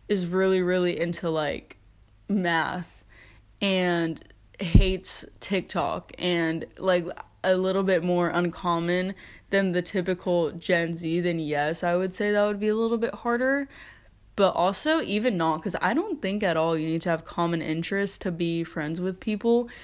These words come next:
So I think it kind of just depends what you look for in a person. 'Cause if you're somebody who's like, "Okay, I really only like to talk to people that are super, super intellectual,"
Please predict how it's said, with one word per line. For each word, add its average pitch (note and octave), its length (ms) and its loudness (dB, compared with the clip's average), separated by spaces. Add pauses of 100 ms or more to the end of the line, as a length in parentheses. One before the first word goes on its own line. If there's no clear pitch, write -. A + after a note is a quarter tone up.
(200)
So - 180 -2
I G3+ 80 2
think G3 200 -4
it A#3+ 120 -4
kind A#3+ 160 -2
of A3+ 100 -2
just F#3 200 -6
depends F3 460 -4
what F3 200 -2
you F3 100 -2
look E3 200 -4
for F3 280 -2
in F3 180 -6
a E3 80 -2
person. D#3+ 480 -6
'Cause F3+ 180 -4
if F#3+ 180 -2
you're G3 340 -2 (300)
somebody F#3+ 440 0
who's F#3 200 0
like, E3 280 -2
"Okay, E3+ 260 0
I D#3 180 0
really F3 300 0
only B3 200 0
like E3 220 -2
to F3 100 -6
talk D#3 300 -6
to F3 140 -4
people F3 320 -4
that E3+ 120 2
are E3+ 80 -2
super, F3+ 400 -4
super E3+ 340 -4
intellectual," F3+ 920 -2